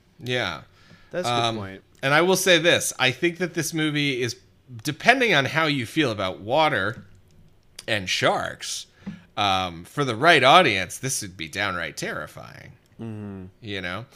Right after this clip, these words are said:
Speaker 1: if you're
Speaker 2: Mm-hmm.
Speaker 1: somebody who already grapples with a little bit of, uh, I think the underwater stuff is thalassophobia, um,
Speaker 2: Which I do, which I do.
Speaker 1: Yeah. Um, is there a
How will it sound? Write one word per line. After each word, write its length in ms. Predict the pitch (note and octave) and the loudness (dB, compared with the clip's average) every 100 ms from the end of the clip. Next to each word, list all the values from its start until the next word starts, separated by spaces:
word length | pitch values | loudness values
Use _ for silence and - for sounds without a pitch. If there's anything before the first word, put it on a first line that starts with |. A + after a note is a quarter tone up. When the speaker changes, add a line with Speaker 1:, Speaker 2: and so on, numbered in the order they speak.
| - _ | -20 _
Speaker 1:
if 160 | A2 C3 | -10 -6
you're 80 | |
Speaker 2:
Mm-hmm. 80 | B2+ | -4
Speaker 1:
somebody 380 | C3+ C#3 B2+ A#2 | -2 0 0 0
who 160 | G#2+ A2 | -2 -2
already 320 | G#2 G#2+ G#2+ | 0 0 -2
grapples 560 | G2 G#2 G#2+ A2+ G2 G2+ | -2 0 0 -4 -12 -12
with 200 | G2 G2+ | -14 -14
a 40 | |
little 300 | F#2 F#2+ G2 | -12 -12 -12
bit 240 | F#2 F#2 | -12 -12
of, 280 | F#2 F2 E2+ _ _ - - _ _ | -12 -14 -18 _ _ -20 -20 _ _
uh, 480 | F2+ E2 D#2 D2+ B1+ | -12 -10 -8 -10 -12
I 80 | - | -14
think 160 | A2 G#2 | -14 -10
the 140 | - | -8
underwater 600 | G2+ G#2 G2+ F#2+ F#2+ G2+ G2+ | -6 -6 -6 -4 -2 -2 -4
stuff 320 | - G#2 G2 | -6 -8 -10
is 280 | F2 - - - | -12 -12 -14 -8
thalassophobia, 1400 | G2 F2+ C#3+ G2 - A2 - A2+ A2+ A#2+ B2 B2+ C3+ C#3 _ - | -8 -6 -6 -4 -4 -6 -6 -8 -6 -8 -10 -10 -12 -16 _ -14
um, 240 | G2+ F#2 | -10 -4
Speaker 2:
Which 160 | F#3+ A3+ | -4 0
I 80 | B3 | -2
do, 320 | F#3 F#3+ G#3 | 0 -4 -4
which 220 | D3 D#3 | -8 -6
I 80 | G3 | -6
do. 240 | F3+ D3+ E3 _ - | -6 -10 -12 _ -6
Speaker 1:
Yeah. 320 | A#2 - D2+ - - - - - - - - | -2 -2 -6 -16 -20 -20 -20 -20 -20 -20 -10
Um, 680 | B2+ C3 C3 C3 C3 B2+ C3+ _ _ _ _ | -2 0 4 4 4 0 -6 _ _ _ _
is 440 | D#3 F3+ F#3+ E3 D#3+ | 0 0 0 -2 -4
there 460 | F#3 F3+ F3+ F3+ - | 0 2 2 0 -4
a 260 | D3+ C3+ | -6 -8